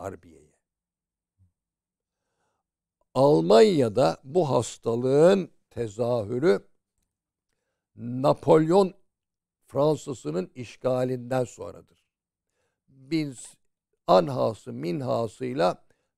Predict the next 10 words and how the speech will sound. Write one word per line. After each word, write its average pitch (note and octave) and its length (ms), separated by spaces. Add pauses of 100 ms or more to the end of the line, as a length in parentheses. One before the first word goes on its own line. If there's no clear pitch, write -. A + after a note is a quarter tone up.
bin D#3+ 240
sekiz C3+ 440
yüz A#2+ 220
on F3+ 280
beşten A2+ 460
itibaren G#2+ 760
Almanya'da C3 920 (880)
aşırı C#3+ 540
bir C#3 100
milliyetçilik A#2 1300